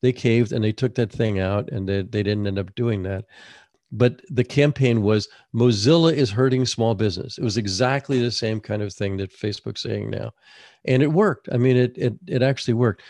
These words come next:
Apple is a much bigger target. Apple's not gonna do a damn thing. Apple is, it, if they wanna continue being the privacy company, they, uh, you know, they need to, uh,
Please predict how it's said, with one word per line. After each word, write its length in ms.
Apple 340
is 140
a 20
much 220
bigger 220
target. 400
Apple's 260
not 140
gonna 160
do 100
a 60
damn 260
thing. 380
Apple 400
is, 240
it, 320
if 180
they 100
wanna 380
continue 500
being 300
the 140
privacy 460
company, 500
they, 240
uh, 200
you 80
know, 180
they 160
need 200
to, 260
uh, 200